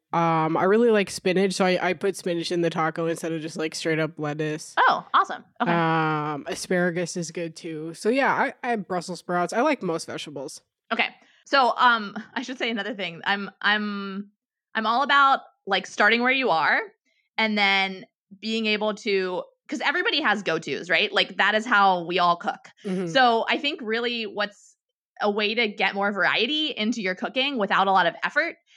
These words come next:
Speaker 2: is that you just switch a few little things in your go-tos. And so when you understand how to do that, then you can kinda make the same food a lot, but, like, not be bored because you know how to, like, mix up the flavors and the different,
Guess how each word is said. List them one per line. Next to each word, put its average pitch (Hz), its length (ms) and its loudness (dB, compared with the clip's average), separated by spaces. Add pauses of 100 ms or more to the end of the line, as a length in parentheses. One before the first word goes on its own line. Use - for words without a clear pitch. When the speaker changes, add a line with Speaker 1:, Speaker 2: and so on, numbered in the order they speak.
(160)
Speaker 2:
is 240 120 0
that 247 100 -6
you 226 100 -4
just 214 400 -8
switch 240 480 -4
a 214 80 -6
few 226 460 -4
little 196 260 2
things 180 440 -2
in 175 100 -4
your 156 100 -2
go-tos. - 600 -6 (180)
And 226 140 2
so 208 340 2
when 220 180 2
you 214 120 2
understand 202 500 0
how 190 80 0
to 175 100 -2
do 170 180 -4
that, 165 380 0
then 196 140 -2
you 190 100 -4
can 185 280 -6
kinda 185 220 -4
make 185 140 -6
the 180 60 -12
same 175 180 -12
food 165 200 -8
a - 20 -6
lot, 226 320 0
but, 170 220 2 (140)
like, 151 180 -2 (160)
not 170 200 -2
be - 140 -10
bored 101 400 -8
because - 500 -8 (200)
you 190 120 0
know 160 160 4
how 160 120 2
to, 156 80 0
like, - 180 0
mix 151 280 -4
up 147 180 -2
the 165 80 -4
flavors 147 480 -2
and 151 100 -8
the 127 60 -8
different, - 340 -10